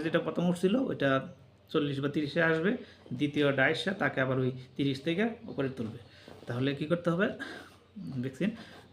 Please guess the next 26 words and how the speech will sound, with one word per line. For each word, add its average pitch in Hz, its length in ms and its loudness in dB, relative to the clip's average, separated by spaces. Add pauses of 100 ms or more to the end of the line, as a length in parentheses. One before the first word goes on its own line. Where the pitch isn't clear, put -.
দুইটা 131 220 2
করতে 131 260 -2
হবে 165 200 2 (100)
এবং 131 120 0
সময় 147 340 2
হইলো 151 180 4 (160)
আপনার 143 240 -4
হাতে 131 180 2 (180)
চার 135 220 4
থেকে 170 160 0 (100)
ছয় 139 180 0
সপ্তাহের 120 300 -6
ভিতরে 117 200 -6
করতে। 113 140 -4
অনেকে 151 180 -2
করে 165 160 4
কি, 170 240 4 (400)
অনেকে 156 280 0
করে 180 180 8
কি 214 80 4 (480)
যে 147 100 2
একটা 147 220 4
করছে, 190 340 2
আরেকটা 147 220 2
করছে 165 280 -2
কি 151 140 -2